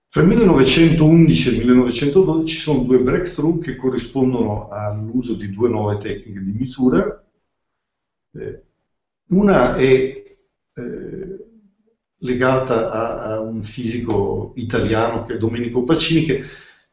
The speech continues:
eh, ebbe la sfortuna di, di morire nel millenovecentotrentaquattro, due anni prima che venisse assegnato il premio Nobel per la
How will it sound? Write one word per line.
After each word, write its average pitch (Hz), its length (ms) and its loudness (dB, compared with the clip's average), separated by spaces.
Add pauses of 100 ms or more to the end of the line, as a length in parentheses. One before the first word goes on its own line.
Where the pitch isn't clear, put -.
(100)
eh, 117 320 -4
ebbe 175 220 6
la - 100 4
sfortuna 180 540 4
di, 135 220 0
di 131 140 2
morire 131 480 4
nel 117 120 0
millenovecentotrentaquattro, 135 1400 -2
due 180 220 4
anni 151 360 2
prima 143 420 -2
che 127 140 -6
venisse 120 480 -14
assegnato 113 460 -8
il 113 80 -12
premio 113 300 -10
Nobel 104 300 -8
per 107 180 -14
la 95 120 -10